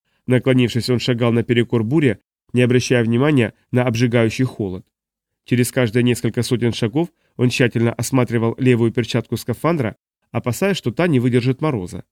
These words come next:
Он не знал, сколько длилась его одиссея. Ветер и кислородный снег,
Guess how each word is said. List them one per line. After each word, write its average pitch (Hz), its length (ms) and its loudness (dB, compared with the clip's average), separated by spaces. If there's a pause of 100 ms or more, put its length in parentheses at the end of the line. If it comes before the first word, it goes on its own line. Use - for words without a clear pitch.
(480)
Он 127 180 4
не 151 80 2
знал, 170 240 0
сколько 120 300 0
длилась 117 340 0
его 120 160 2
одиссея. 107 540 -4 (480)
Ветер 120 380 0
и 120 80 -2
кислородный 120 560 0
снег, 165 340 -4